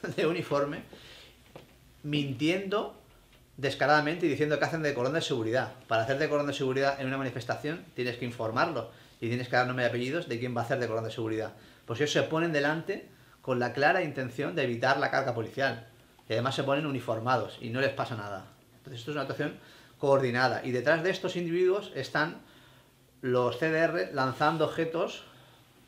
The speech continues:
proyectiles, auténticos proyectiles balísticos contra líneas policiales que reciben todo tipo de objetos, ¿eh? Entonces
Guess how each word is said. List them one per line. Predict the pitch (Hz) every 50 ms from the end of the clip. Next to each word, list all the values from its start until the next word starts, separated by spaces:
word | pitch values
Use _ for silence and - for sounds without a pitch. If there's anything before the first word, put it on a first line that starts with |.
| - _ -
proyectiles, | - 131 127 123 127 165 165 151 160 - - - - - - - -
auténticos | 139 135 151 156 165 156 156 -
proyectiles | - 143 135 147 147 143 123
balísticos | 131 131 135 160 165 - - 175 170 - 214 - -
contra | - 147 131 127 123 123
líneas | 127 143 131
policiales | - 156 135 123 - 160 147 143 175 190 - - - - - - - - - - - - - - - - -
que | 131 131
reciben | 127 - - 135 143 147 139 -
todo | 139 131 120 117
tipo | 131 127 127 123
de | 113 107
objetos, | - - - 120 113 113 95 - - - -
¿eh? | 131
Entonces | 156 - 160 131 123 120 123 - -